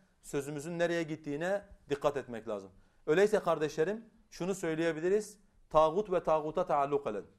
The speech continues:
ibadet ve şirke taalluk eden bütün konular Allah tarafından en açık bir şekilde açıklanmıştır. Allah dileseydi böyle olmazdı diyenlere Allah'ın hücceti, "Ben bunları peygamberlerim aracılığıyla açıkladım." olmuştur.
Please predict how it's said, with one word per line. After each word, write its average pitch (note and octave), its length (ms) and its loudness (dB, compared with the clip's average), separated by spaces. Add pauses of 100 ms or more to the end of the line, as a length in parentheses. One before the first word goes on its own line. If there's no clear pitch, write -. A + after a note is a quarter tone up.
(360)
ibadet D#3+ 520 2
ve F3+ 80 0
şirke E3 340 -4
taalluk D#3 440 0
eden B2+ 260 -6
bütün F#3 220 -8
konular D#3+ 460 0 (480)
Allah D#3+ 380 2
tarafından D#3+ 640 -4
en G3 140 2
açık D3+ 360 -4
bir C3+ 60 -6
şekilde B2+ 360 -4
açıklanmıştır. F3+ 800 -2 (580)
Allah F3+ 420 6
dileseydi F#3 560 2
böyle F3 200 0
olmazdı F#3 520 0
diyenlere E3 560 0 (320)
Allah'ın D#3+ 560 4
hücceti, D#3+ 600 -2 (200)
"Ben F#3+ 340 4
bunları E3 360 -2
peygamberlerim D3+ 680 0
aracılığıyla D3 600 0
açıkladım." C3 460 -2
olmuştur. G2+ 400 -10